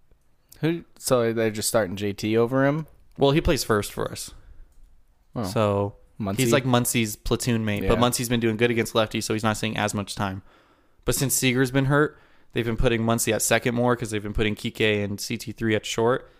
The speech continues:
Speaker 2: So Freese has been playing more.
Speaker 1: Freese was third baseman. Put him at second. Fucking put Kike on the bench.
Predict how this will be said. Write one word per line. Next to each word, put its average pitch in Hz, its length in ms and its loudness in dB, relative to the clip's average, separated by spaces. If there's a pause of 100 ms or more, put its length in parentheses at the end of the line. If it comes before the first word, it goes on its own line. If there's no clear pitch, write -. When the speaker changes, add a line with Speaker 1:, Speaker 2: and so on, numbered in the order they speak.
(260)
Speaker 2:
So 98 360 -2
Freese 107 300 -6
has 110 100 -12
been 104 160 -4
playing 98 280 0
more. 101 280 -2
Speaker 1:
Freese 330 260 -2
was 170 180 -4
third 113 200 0
baseman. 104 340 -2
Put 151 140 0
him 175 80 -2
at 131 100 -4
second. - 480 -4
Fucking 110 200 -6
put - 160 -6
Kike 110 360 -6
on 95 80 -6
the 95 60 -8
bench. 95 400 -10